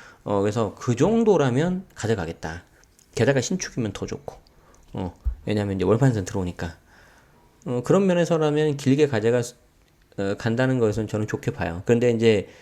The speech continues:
어, 제가 여기서 이제 장단점을 다 말씀드렸잖아요. 그럼 여러분들이 최종적으로는 여기서 뭘 결정해야 되냐면은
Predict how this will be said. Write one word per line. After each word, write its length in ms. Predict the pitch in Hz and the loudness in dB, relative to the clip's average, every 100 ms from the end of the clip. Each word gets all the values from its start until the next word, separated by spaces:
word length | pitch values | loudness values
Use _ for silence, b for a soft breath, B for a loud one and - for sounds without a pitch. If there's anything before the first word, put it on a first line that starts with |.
| B B _ _ _ 101 | B B _ _ _ -2
어, 300 | 101 95 - - _ | 0 0 -4 -12 _
제가 240 | - 120 107 | 2 4 6
여기서 300 | 110 113 101 | 6 4 2
이제 140 | 98 | 0
장단점을 480 | - 113 135 139 120 | 2 4 4 4 2
다 120 | 110 | 2
말씀드렸잖아요. 680 | 90 107 110 104 98 95 120 | 0 0 -2 0 0 0 0
그럼 180 | 117 101 | 0 4
여러분들이 420 | 101 120 117 107 | 4 4 2 2
최종적으로는 560 | 165 165 160 139 120 | 0 0 2 2 2
여기서 180 | 101 104 | 2 0
뭘 260 | 95 101 143 | 6 8 8
결정해야 340 | 131 - 101 | 6 2 -2
되냐면은 480 | 92 87 98 131 | -2 -2 0 0